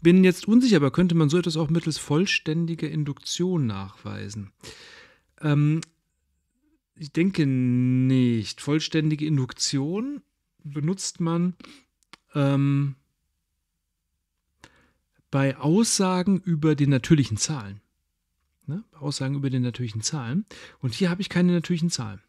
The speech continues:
Ich habe irgendwelche Mengen. Es könnten auch Mengen von geometrischen Figuren oder sowas sein. Es müssen keine natürlichen Zahlen sein. Also, ähm, sobald ich etwas für alle n aus n beweisen soll, dann, ähm, könnte das für einen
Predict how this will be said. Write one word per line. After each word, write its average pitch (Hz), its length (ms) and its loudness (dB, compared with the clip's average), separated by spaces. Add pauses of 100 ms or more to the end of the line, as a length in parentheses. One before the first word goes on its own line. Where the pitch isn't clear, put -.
Ich - 80 -20
habe 143 180 -2
irgendwelche 208 420 0
Mengen. 113 340 -4
Es - 100 -14
könnten 175 240 -4
auch 110 80 -4
Mengen 151 300 0
von 117 500 -6
geometrischen 135 460 0
Figuren 143 340 2
oder 117 160 -2
sowas 98 260 -10
sein. 123 260 -12 (160)
Es - 80 -6
müssen 143 240 0
keine 131 260 -6
natürlichen 123 420 -6
Zahlen 120 320 -6
sein. 110 300 -10 (380)
Also, 123 260 -2 (920)
ähm, 139 240 -2
sobald 151 340 0
ich 160 120 -4
etwas 165 420 -2
für - 300 -6
alle 160 240 0
n 165 240 2
aus 135 280 -4
n 135 380 6 (240)
beweisen 123 460 -6
soll, 110 360 -6 (960)
dann, 135 520 2
ähm, 131 300 0
könnte 135 280 -4
das 127 200 -4
für - 220 -14
einen 120 400 -2